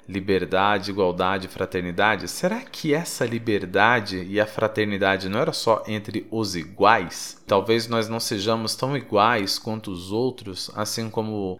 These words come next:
narra George Orwell na Revolução dos Bichos. E eu fico pensando, quem seria a gente, né? Seria o burro que trabalha demais, o cavalo que era fiel, ou o porco que simplesmente privilegiava os seus iguais?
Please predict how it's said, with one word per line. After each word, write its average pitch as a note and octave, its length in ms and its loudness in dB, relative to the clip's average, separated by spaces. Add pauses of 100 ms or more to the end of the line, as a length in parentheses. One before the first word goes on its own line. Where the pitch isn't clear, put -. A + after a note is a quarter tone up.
(100)
narra G2+ 640 0
George G2 300 2
Orwell G2 540 2
na G#2+ 100 0
Revolução G#2 640 0
dos F2+ 180 -6
Bichos. G#2 840 -6 (300)
E B2 300 -2
eu C3 80 4
fico C3 240 -4
pensando, C3 600 -2
quem - 160 0
seria A2+ 440 -2
a - 20 0
gente, G2 480 -4
né? A#2 160 -2 (400)
Seria B2 300 -2
o A2+ 40 0
burro A#2 400 2
que A#2 120 -6
trabalha G#2 400 -2
demais, G2+ 600 0
o G#2+ 60 -8
cavalo G#2+ 640 0
que - 140 -8
era G2 100 -2
fiel, A2 560 0
ou B2+ 160 -2
o B2+ 40 -12
porco B2 540 -4
que - 140 -10
simplesmente A#2+ 920 -6
privilegiava G#2+ 920 2
os G2+ 80 -2
seus G2+ 260 -2
iguais? E2+ 840 -2